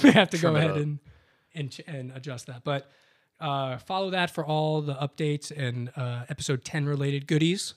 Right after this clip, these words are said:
Speaker 2: Absolutely.
Speaker 1: I'm trying to think if there's any other housekeeping stuff going on. Oh, by the time this episode gets released, my highly talked about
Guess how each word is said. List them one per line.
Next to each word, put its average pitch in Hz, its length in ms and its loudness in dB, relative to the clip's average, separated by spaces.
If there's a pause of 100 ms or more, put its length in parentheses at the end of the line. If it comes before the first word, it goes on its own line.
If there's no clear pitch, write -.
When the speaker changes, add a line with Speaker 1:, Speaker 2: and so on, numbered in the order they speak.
(140)
Speaker 2:
Absolutely. 95 560 -12 (240)
Speaker 1:
I'm 143 60 -6
trying 131 180 -2
to 127 60 -2
think 135 240 -2
if 139 80 -8
there's 131 180 -2
any 131 180 0
other 123 160 -2
housekeeping 131 500 -6
stuff - 580 -8 (520)
going 131 220 -4
on. 123 140 0
Oh, 226 320 10 (640)
by 190 120 2
the 196 60 0
time 233 200 0
this 220 120 -2
episode 202 340 -2
gets 185 220 -4
released, 175 560 -4
my 151 580 -4
highly 165 580 -2
talked 156 300 -8
about 143 300 -4